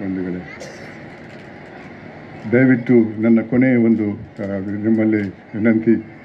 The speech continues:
ದಯವಿಟ್ಟು ಈ ಎರಡು ಮೌಲ್ಯಗಳನ್ನು ಅಳವಡಿಸಿ. ಸ್ವಲ್ಪ ಸಮಯ ನೋಡಿ, ಅದರಿಂದ ಸಂತಸ ಬರೋದಿದ್ರೆ ಮತ್ತೆ ನಿಮ್ಗೆ ಏನಾದರೂ ಮಾಡ್ಕೊಳ್ಳಿ, ಆದರೆ ಅದರಿಂದ ಬರುವ ಸಂತಸದಿಂದ ನಿಮ್ಮ ಜೀವನ ಸ್ವಲ್ಪ ಶು-, ಶುಭವಾಗ್ತದೆ ಅನ್ನೋದು ನನ್ನ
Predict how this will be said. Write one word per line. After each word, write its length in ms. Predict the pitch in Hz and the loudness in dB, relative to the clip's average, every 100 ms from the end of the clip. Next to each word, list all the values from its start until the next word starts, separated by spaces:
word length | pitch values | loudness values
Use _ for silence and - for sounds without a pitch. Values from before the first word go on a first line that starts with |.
| - - - | -20 -14 0
ದಯವಿಟ್ಟು 460 | 120 127 139 139 123 | 2 4 2 0 -2
ಈ 320 | 117 123 117 | 2 4 4
ಎರಡು 280 | 113 127 120 | 2 0 2
ಮೌಲ್ಯಗಳನ್ನು 880 | 113 107 110 107 104 101 98 - 104 | 2 2 0 0 -2 -4 -6 -6 -2
ಅಳವಡಿಸಿ. 560 | 110 113 110 - 110 - - - - - - - | 2 2 2 -2 -4 -6 -20 -20 -20 -20 -20 0
ಸ್ವಲ್ಪ 260 | 285 233 220 | 2 4 4
ಸಮಯ 360 | 175 185 165 | 4 4 2
ನೋಡಿ, 300 | 160 156 131 117 | 2 0 0 -2
ಅದರಿಂದ 340 | - 131 151 143 127 - - 160 160 | -6 -2 0 0 -2 -6 -2 0 2
ಸಂತಸ 340 | 160 180 185 190 | 0 2 2 2
ಬರೋದಿದ್ರೆ 480 | 165 165 165 156 | 2 4 4 2
ಮತ್ತೆ 280 | 165 156 156 | 2 0 0
ನಿಮ್ಗೆ 180 | 151 143 | 2 2
ಏನಾದರೂ 340 | 143 139 131 | 2 2 2
ಮಾಡ್ಕೊಳ್ಳಿ, 440 | 120 113 113 92 87 - - - - - | 0 0 -4 -8 -8 -14 -20 -20 -14 -2
ಆದರೆ 400 | 117 117 113 110 | 2 4 4 2
ಅದರಿಂದ 360 | 120 120 139 143 | 2 2 4 4
ಬರುವ 300 | 131 120 120 | 4 4 2
ಸಂತಸದಿಂದ 720 | 113 120 117 117 120 113 110 104 104 - - - | 2 0 0 0 0 2 2 -2 -4 -12 -18 0
ನಿಮ್ಮ 200 | 113 110 | 2 4
ಜೀವನ 440 | 101 123 131 120 110 98 98 - - 104 | 2 2 4 4 4 0 -6 -16 -14 -4
ಸ್ವಲ್ಪ 420 | 117 120 131 117 | -2 2 2 2
ಶು-, 320 | 104 - 113 | -2 0 -2
ಶುಭವಾಗ್ತದೆ 760 | 110 120 123 117 117 120 110 107 | 0 2 4 4 4 2 2 2
ಅನ್ನೋದು 640 | 110 104 98 98 107 117 | 2 2 -2 -4 -4 0
ನನ್ನ 220 | 110 107 | 2 2